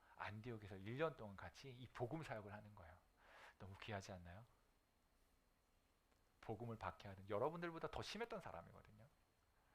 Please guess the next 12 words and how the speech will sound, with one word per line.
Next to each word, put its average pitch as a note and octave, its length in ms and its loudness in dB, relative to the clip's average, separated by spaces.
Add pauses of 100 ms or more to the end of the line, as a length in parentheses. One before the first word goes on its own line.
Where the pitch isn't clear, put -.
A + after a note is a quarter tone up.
(360)
우리는 D#3+ 340 4
그래도 A#2+ 300 4
모태신앙이고 G#2+ 1080 2 (240)
어려서부터 C3+ 600 6
교회에 A#2 240 10
나왔던 G2 360 8
사람이지만 G2+ 600 -2 (400)
사울은요, C#3+ 760 6 (360)
박해하던 E3+ 500 10
사람이에요. A2+ 560 2 (1000)
그랬던 D3+ 360 8
그를요, A#2 540 4